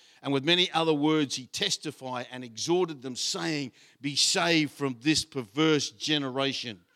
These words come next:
Then those who gladly received his word were baptized, and that day about three thousand souls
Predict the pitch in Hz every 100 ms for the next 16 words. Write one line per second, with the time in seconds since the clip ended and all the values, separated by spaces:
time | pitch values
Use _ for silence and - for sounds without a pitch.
0 | _ _ _ _ 135 143 170 175 - 151
1 | 123 139 160 165 156 147 135 123 - 160
2 | 131 147 113 139 147 127 117 98 175 -
3 | 147 143 127 123 - - - 143 143 131
4 | 165 180 160 151 170 151 143 139 143 -
5 | - 165 170 139 - 165 156 151 123 139
6 | 120 - 143 143 127 113 92